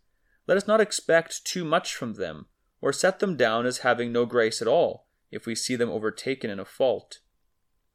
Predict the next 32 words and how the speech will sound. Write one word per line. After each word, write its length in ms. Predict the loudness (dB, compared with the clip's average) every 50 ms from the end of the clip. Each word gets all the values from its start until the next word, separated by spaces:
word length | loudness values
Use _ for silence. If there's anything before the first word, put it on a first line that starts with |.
| _ _
Let 120 | -6 -4 -4
us 140 | -2 0 0
not 180 | 0 0 2
forget 300 | -2 0 4 4 4 4 2
that 120 | 0 -2
even 200 | 0 -4 -2 0
our 140 | 2 2 2
Lord's 380 | 4 6 6 6 6 6 0
chosen 440 | -8 -14 -8 -6 -6 -6 -6 -6 -8
apostles 720 | -8 -10 _ -6 -2 0 0 0 0 2 0 0 -2 -2
forsook 460 | -4 -8 -8 -6 -4 -6 -6 -6 -6
him 240 | -10 -12 -12 -12 -14 -12
in 100 | -8 -8
his 140 | -8 -8
time 380 | -10 -10 -8 -6 -6 -6 -8 -10 -14
of 160 | -18 -18 -16
need. 380 | -14 -12 -12 -10 -12 -14 -16 -20 _ _ _ _ _ _ _ _ _ _ _ _ _ _ _ _ _ _ _
Yet 520 | -4 -2 -2 -2 -2 -4 -8 -12 -12 -12 _ _ _ _ _ _ _ _ _
they 120 | -6 -4
rose 280 | 0 2 2 0 2 0
again 400 | -4 -2 0 0 0 0 -2 -2
by 140 | 0 2 2
repentance 580 | 2 2 0 -2 -6 -8 -8 -8 -10 -12 -12
and 80 | -10 -12
became 360 | -12 -10 -8 -8 -8 -8 -10
pillars 720 | -12 -4 0 2 2 2 2 0 -2 -8 -10 -12 -12 -14 _
of 120 | -20 -18 -16
the 100 | -16 -14
Church 420 | -14 -10 -8 -8 -8 -8 -10 -16
of 140 | -18 -18 _
Christ. 600 | -14 -12 -12 -12 -10 -12 -12 -14 -14 -16 -18 -20 _ _ _ _ _ _ _ _ _ _ _ _ _ _ _ _ _ _ _ _ _ _ _ _ _ _ _ -20 _ _
Finally, 600 | -2 -2 -2 0 -2 -6 -8 -12 -16 -20 -20